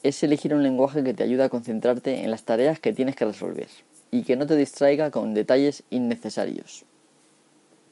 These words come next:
Es por eso que no recomiendo C o C más más como primer, segundo o tercer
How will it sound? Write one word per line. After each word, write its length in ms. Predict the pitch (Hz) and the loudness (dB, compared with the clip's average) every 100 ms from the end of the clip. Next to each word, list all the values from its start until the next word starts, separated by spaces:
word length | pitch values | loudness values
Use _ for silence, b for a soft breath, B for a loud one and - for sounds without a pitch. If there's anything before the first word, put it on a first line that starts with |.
| _ B B B B B B B B _ _ | _ B B B B B B B B _ _
Es 120 | 165 | -2
por 200 | - 170 | 6 6
eso 280 | 170 160 147 | 6 4 4
que 120 | 123 | 4
no 100 | 127 | 4
recomiendo 580 | 139 143 135 139 135 131 | 6 6 4 4 4 4
C 340 | 123 135 135 - | 2 0 0 -2
o 100 | 113 | -6
C 160 | 131 131 | -2 0
más 140 | 120 | 0
más 240 | 127 135 | 0 -2
como 300 | - 113 107 | -4 -4 -2
primer, 320 | 107 110 139 143 | -2 -2 -2 -2
segundo 380 | 117 127 139 | -2 0 0
o 60 | 127 | 2
tercer 440 | 110 104 131 131 | 0 0 0 0